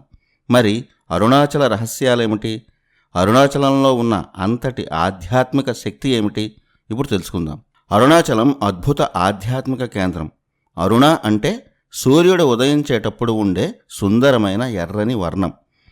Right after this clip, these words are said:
అచలం అంటే కొండ. ఈ రెండూ కలిపితే అరుణాచలమైంది. తమిళనాడులో ఉన్న అరుణాచలం ప్రపంచ ప్రసిద్ధి చెందిన శైవ క్షేత్రం. ఈ క్షేత్రాన్ని ఆలయంగానే కాదు, మానసిక వ్యధలతో వచ్చిన వారికి ధ్యాన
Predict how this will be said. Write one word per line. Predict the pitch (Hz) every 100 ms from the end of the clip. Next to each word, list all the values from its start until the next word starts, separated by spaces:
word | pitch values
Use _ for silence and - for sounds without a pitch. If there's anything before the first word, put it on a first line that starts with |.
| _ -
అచలం | 95 - 156 160 -
అంటే | 107 104 98 95 -
కొండ. | 87 85 82 - _ -
ఈ | 127
రెండూ | 120 104 123 185
కలిపితే | - 95 104 90 165 262 _ _ 90
అరుణాచలమైంది. | 101 113 127 120 113 104 80 73 - _ -
తమిళనాడులో | 107 127 160 160 156 156 151
ఉన్న | 127 110 -
అరుణాచలం | 98 104 120 117 95 123 220 -
ప్రపంచ | 92 135 143 147
ప్రసిద్ధి | 127 101 - 127 131 123
చెందిన | 113 98 107
శైవ | 131 - 92 110
క్షేత్రం. | - - 101 - 76 _ _ _ _ _ _
ఈ | 123 135
క్షేత్రాన్ని | - 110 120 156 160 135 135 -
ఆలయంగానే | 92 104 135 143 143 139 139 143
కాదు, | 123 95 80 - _ _ -
మానసిక | 90 95 117 151 147 156 135
వ్యధలతో | 101 98 95 127 131 143 135
వచ్చిన | 101 - 92
వారికి | 87 85 82 131 202 _ _ -
ధ్యాన | 80 107 110 135 165